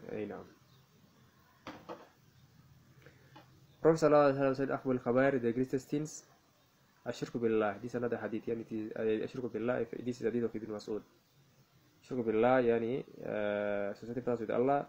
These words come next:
"والأمر بمكر الله," and feeling safe from the plans of Allah subhanahu wa ta'ala.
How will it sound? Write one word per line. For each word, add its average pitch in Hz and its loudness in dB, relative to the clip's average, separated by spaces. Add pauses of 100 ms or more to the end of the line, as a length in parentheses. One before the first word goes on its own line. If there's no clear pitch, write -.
"والأمر 120 -2
بمكر 123 -4
الله," 113 -4
and 107 -10 (140)
feeling 127 -2
safe 120 -4
from 107 -8
the 104 -8
plans 113 -6
of 104 -12
Allah 104 -6
subhanahu 101 -6
wa 101 -12
ta'ala. 131 -4